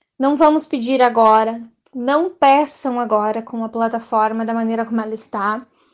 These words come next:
Aguardem a sanção presidencial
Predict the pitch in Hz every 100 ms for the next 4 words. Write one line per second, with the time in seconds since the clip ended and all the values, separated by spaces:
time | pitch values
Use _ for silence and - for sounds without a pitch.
0 | _ _ _ - 240 220 233 240 269 294
1 | 311 311 302 285 262 262 247 240 247 226
2 | 226 226 - 185 196 220